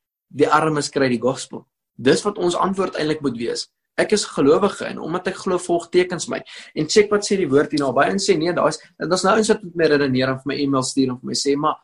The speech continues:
hoe kan ek sê dat wonders en tekens nog volg? Dit het gesterf by die apostels." Dis 'n bog storie. Ek sien dit in my lewe. G-, ek,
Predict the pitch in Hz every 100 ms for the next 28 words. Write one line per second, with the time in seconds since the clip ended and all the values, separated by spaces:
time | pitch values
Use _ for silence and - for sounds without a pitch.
0 | _ 139 143 202 196 196 - 196 175 -
1 | _ 135 131 156 175 175 180 180 180 -
2 | 156 - 180 - 131 151 - - - -
3 | 170 156 147 139 - 170 - - - -
4 | - 185 - 170 - - 214 214 220 _
5 | - - 190 190 190 180 156 147 160 170
6 | - - - - - - - 160 -